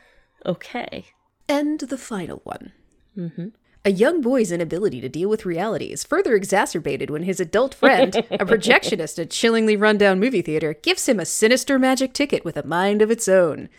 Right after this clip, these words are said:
Speaker 2: The ticket uses the boy to gain access to the villain in the boy's favorite movie series, granting the evil mastermind the ability to unleash on the world the worst evils our imaginations have brought to life on the big screen. Luckily,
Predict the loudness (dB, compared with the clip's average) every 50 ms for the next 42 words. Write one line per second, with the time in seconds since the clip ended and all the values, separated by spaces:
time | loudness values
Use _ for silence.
0 | -20 -20 _ -8 -6 -2 0 2 2 2 0 -2 -2 0 0 2 2 2 2 0
1 | -2 -4 -6 -4 -4 -4 -4 -6 -6 -4 -4 -2 -2 -4 -6 -6 -6 -8 -8 -8
2 | -8 -6 -6 -4 -4 -2 -2 -2 0 0 0 -2 -2 -2 -2 -2 0 0 0 0
3 | 0 -4 -4 -4 -4 -4 -4 -6 -6 -4 -4 -4 -4 -4 -6 -6 -4 -4 -4 -4
4 | -4 -6 -10 -12 -14 -14 _ _ _ _ -4 -2 0 0 0 0 0 -2 -2 -2
5 | 0 0 0 0 0 0 -2 -4 -4 -4 -4 -4 -4 -6 -6 -6 -6 -6 -4 -2
6 | 0 0 0 -2 -4 -6 -6 -8 -6 -4 -4 -4 -2 -2 -2 -2 -2 -2 -2 -4
7 | -2 -2 0 0 2 2 0 -2 -6 -8 -8 -4 -4 -4 -4 -4 -8 -10 -8 -8
8 | -6 -6 -6 -8 -10 -10 -10 -10 -10 -10 -8 -10 -10 -8 -8 -8 -8 -6 -6 -6
9 | -6 -6 -8 -10 -14 -14 -12 -12 -12 -12 -10 -10 -10 -10 -12 -14 -12 -12 -12 -14
10 | -14 -16 -20 -20 -18 -16 -18 -16 -14 -14 -14 -14 -12 -14 -14 -14 -14 -16 -20 _
11 | _ _ _ _ _ _ _ -20 -20 _ _ 0 2 2 2 0 -2 -2 -2 -4
12 | -6